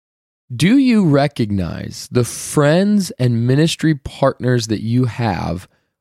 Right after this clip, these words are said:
are purely God ordained?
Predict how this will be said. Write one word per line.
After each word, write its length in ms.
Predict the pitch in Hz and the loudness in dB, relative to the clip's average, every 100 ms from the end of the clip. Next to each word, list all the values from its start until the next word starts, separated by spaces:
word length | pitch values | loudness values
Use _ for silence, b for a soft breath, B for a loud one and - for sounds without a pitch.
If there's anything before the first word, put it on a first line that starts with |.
| _ | _
are 140 | 120 117 | -2 0
purely 1040 | 101 - - - 185 170 113 98 92 85 - _ 117 | -2 -14 -8 0 4 4 4 2 0 -2 -6 _ -8
God 500 | 104 113 117 120 123 - 104 | -2 0 2 2 0 -4 -4
ordained? 760 | 101 87 90 82 71 82 90 | -4 -4 -6 -6 -8 -14 -18